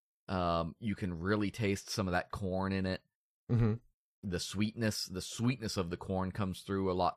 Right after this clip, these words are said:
Speaker 1: harder than in Gentleman Jack. Yeah, it's, it is a, a permanent fixture in my, in my bourbon-y
Speaker 2: I'll have
Speaker 1: side
Speaker 2: to try
Speaker 1: of
Speaker 2: that out.
Speaker 1: whiskey.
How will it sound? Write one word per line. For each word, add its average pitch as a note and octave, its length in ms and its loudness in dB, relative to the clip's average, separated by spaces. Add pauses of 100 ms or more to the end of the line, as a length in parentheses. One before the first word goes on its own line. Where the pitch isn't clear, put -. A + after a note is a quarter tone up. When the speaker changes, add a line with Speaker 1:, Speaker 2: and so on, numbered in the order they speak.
Speaker 1:
harder F2+ 480 2
than E2+ 260 0
in E2+ 180 -4
Gentleman E2+ 360 -2
Jack. F2 360 -2 (600)
Yeah, G2+ 260 4
it's, - 440 0 (120)
it A2 140 4
is G#2 260 2
a, F#2 380 6
a F2+ 100 4
permanent F#2 360 -4
fixture E2+ 440 -4
in D2+ 140 -4
my, D#2+ 440 -2 (100)
in E2 100 -4
my E2 140 -4
bourbon-y D#2+ 560 -4 (400)
Speaker 2:
I'll D#3+ 80 0
have - 20 -6
Speaker 1:
side - 60 2
Speaker 2:
to - 20 2
try - 160 2
Speaker 1:
of E3+ 60 2
Speaker 2:
that C#3+ 100 2
out. C#3 60 2
Speaker 1:
whiskey. F2 340 -4